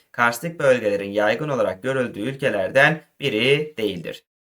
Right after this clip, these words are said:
Değerli arkadaşlar, karstik göl, e, göller özellikle Avrupa kıtasında biz Arnavutluk'ta görürüz, İtalya'da görürüz, hatta Hırvatistan'da Dalmatça kıyı tipini görürüz, Slovenya'da görürüz.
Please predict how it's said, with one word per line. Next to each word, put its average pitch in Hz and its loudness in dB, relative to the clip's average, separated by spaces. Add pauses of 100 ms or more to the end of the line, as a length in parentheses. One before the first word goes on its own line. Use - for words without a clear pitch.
Değerli 151 4
arkadaşlar, 160 0
karstik 147 -4
göl, 139 -2
e, 107 -2
göller 120 2
özellikle 135 -2
Avrupa 156 0
kıtasında 117 0 (140)
biz 139 -6 (260)
Arnavutluk'ta 143 0
görürüz, 131 0
İtalya'da 131 0
görürüz, 123 0 (200)
hatta 135 4
Hırvatistan'da 127 -4
Dalmatça 110 -2
kıyı 131 -6
tipini 127 -10
görürüz, 127 -2 (260)
Slovenya'da 156 2
görürüz. - -2